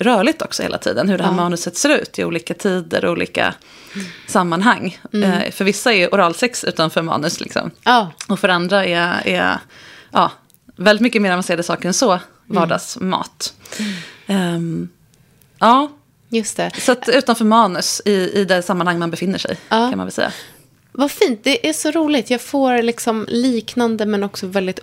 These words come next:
Speaker 2: olika svar på den här
Speaker 1: Mm.
Speaker 2: frågan varenda gång jag
Speaker 1: Mm.
Speaker 2: ställer den.
Speaker 1: Vad kul.
Speaker 2: <laughs> Eh, vilket ju breddar begreppet även för mig.
Speaker 1: Mm.
Speaker 2: Eh, men använder du dig av liksom begreppet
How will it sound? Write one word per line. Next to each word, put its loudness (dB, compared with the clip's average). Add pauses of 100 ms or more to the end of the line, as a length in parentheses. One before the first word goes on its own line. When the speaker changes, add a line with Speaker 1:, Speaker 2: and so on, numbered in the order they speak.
Speaker 2:
olika 0
svar 2
på -8
den -4
här 2
Speaker 1:
Mm. 8
Speaker 2:
frågan 2
varenda 2
gång 0
jag 4
Speaker 1:
Mm. 8
Speaker 2:
ställer 4
den. 2
Speaker 1:
Vad -2
kul. 2
Speaker 2:
<laughs> -2
Eh, 4
vilket -4
ju 0
breddar 4
begreppet -2
även 0
för 0
mig. 2
Speaker 1:
Mm. 6 (320)
Speaker 2:
Eh, 6
men 4
använder 4
du 2
dig 2
av 4
liksom -2
begreppet -4